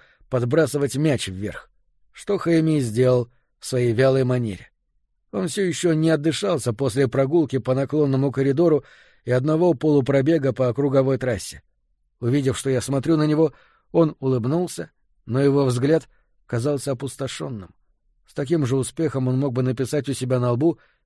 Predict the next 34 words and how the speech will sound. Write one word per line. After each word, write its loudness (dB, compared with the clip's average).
«Первый 2
кандидат -4
на -4
вылет». -8
Мы 0
бросали 4
друг 2
другу 4
утяжеленные 4
мячи, -4
фунтов 0
по 4
пять 0
или 2
около 2
того. -2
В 0
этом 2
не 2
было 2
ничего 0
особенного, 0
простая 2
разминка 2
рук 0
и 2
плеч. -4
Но 2
многие 2
из 0
моих 0
товарищей 0
по -2
заключению 0